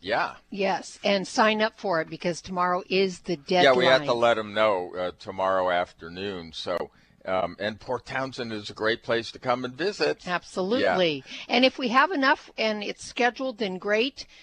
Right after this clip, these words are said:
Speaker 2: Uh, he'll come, and then there, there can be people that sign up the door at the time if they're late in coming, but we have to have a certain number by four o'clock tomorrow, and if we don't reach that, unfortunately,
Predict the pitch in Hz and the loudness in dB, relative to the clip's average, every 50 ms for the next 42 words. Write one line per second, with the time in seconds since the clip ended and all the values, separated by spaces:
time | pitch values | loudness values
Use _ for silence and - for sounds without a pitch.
0 | - _ - - 214 196 180 170 170 165 156 196 202 190 - - - 220 220 247 | -20 _ -12 -6 -2 0 0 0 0 0 -2 -2 -2 -4 -4 -2 0 2 2 2
1 | 269 - - 226 202 190 190 196 196 190 196 185 196 196 - - 185 185 185 170 | 2 0 0 0 0 0 0 0 0 0 0 0 -2 -2 -2 -2 -2 -4 -4 -2
2 | - 214 202 196 202 220 220 - - 240 214 196 220 208 190 202 226 - - 214 | -2 -2 -2 -2 -2 -4 -8 -8 -6 -8 -6 -4 -4 -4 -4 -6 -6 -4 0 0
3 | 196 196 196 202 - - - 208 185 151 - 202 185 185 196 196 214 214 - - | 2 2 2 0 -4 -2 -4 -4 -4 -2 -2 -2 0 0 2 2 2 0 0 -2
4 | 233 202 - - 220 208 196 202 208 208 190 - - 202 165 160 151 160 165 170 | -6 -8 -6 -4 -2 0 0 0 0 -2 -4 -6 -4 -4 -4 -2 -2 0 0 0
5 | 185 214 - 196 170 165 - 196 190 180 185 196 214 - - - - - - - | 0 -2 -4 -6 -6 -6 -6 -6 -4 -4 -4 -4 -6 -8 -12 -14 -16 -16 -8 -6
6 | 190 175 175 170 170 190 190 190 - - 277 226 208 175 180 170 - - 220 - | -6 -2 -2 0 4 4 4 4 4 0 -2 -2 0 0 -2 -6 -6 -6 -8 -6
7 | - 180 180 180 175 180 185 190 175 165 165 160 156 - - 180 170 175 180 - | -6 -6 -4 -4 -4 -4 -4 -6 -4 -2 -2 -2 -2 -4 -4 -4 -4 -4 -4 -2
8 | - 185 175 170 - - - 175 175 175 175 165 170 170 165 160 156 151 - - | -2 0 0 0 -4 -8 -8 -4 -2 0 0 0 0 -2 -4 -4 -8 -10 -10 -12
9 | 165 143 151 165 170 185 185 190 196 190 - - - 190 185 180 185 - 190 156 | -10 -6 -6 -6 -6 -6 -8 -10 -10 -10 -12 -8 -4 -2 -2 -2 -2 -4 -6 -8
10 | 156 - - 185 180 170 - - - 180 180 - - 160 165 170 175 | -10 -10 -6 -6 -6 -6 -6 -8 -8 -8 -8 -6 -6 -6 -4 -6 -6